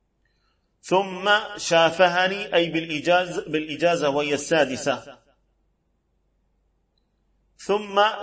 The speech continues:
كتب إلي، أي بالإجازة، وهي السابعة. ثم كتب إلي، أي بالإجازة، وهي السابعة. ثم عن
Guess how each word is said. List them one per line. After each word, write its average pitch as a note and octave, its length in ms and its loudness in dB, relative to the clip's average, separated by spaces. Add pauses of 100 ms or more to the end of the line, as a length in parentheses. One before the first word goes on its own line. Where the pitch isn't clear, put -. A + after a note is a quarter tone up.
كتب G3 400 4
إلي، G3+ 840 -2
أي F#3+ 180 2
بالإجازة، D3+ 720 2
وهي C3+ 260 0
السابعة. B2 800 0 (480)
ثم C3+ 200 -6
كتب E3 380 2 (640)
إلي، D3 680 2 (400)
أي F3+ 120 2
بالإجازة، C#3 720 2
وهي C#3+ 180 -2
السابعة. A#2+ 760 -4 (960)
ثم A3+ 400 -4
عن A3+ 840 2